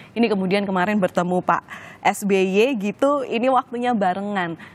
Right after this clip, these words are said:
Nah, kalau dari komunikasi politik yang Kang Ujang lihat di sini, eh,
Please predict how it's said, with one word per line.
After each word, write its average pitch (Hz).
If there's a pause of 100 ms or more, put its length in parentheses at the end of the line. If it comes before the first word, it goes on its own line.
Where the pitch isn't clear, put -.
(100)
Nah, 220
kalau 226
dari 226
komunikasi 185
politik 175 (240)
yang 180
Kang 185
Ujang 180
lihat 247
di 202
sini, 196 (480)
eh, 208